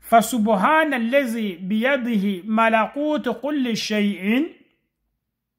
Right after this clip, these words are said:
وإليه ترجعون. O min suratu Yaasi laban na kɛ, i b'o haya fana sɛbɛ siɲɛ wolonwula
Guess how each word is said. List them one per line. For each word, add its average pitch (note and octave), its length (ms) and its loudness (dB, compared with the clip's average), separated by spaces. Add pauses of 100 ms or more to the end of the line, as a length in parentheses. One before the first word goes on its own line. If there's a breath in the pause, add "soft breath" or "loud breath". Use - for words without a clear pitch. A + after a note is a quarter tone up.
(360)
وإليه A3 880 2
ترجعون. G3 920 -2 (880)
O A#3 160 -2
min E4 260 2
suratu D4 480 2
Yaasi G#3+ 680 2
laban G#3+ 340 2
na G3 100 -2
kɛ, F#3 200 -8 (600)
i A3 80 -6
b'o D4 300 4
haya G#3 300 2
fana A3+ 260 -2
sɛbɛ F#3+ 480 -6
siɲɛ A3 320 -4
wolonwula G3 460 0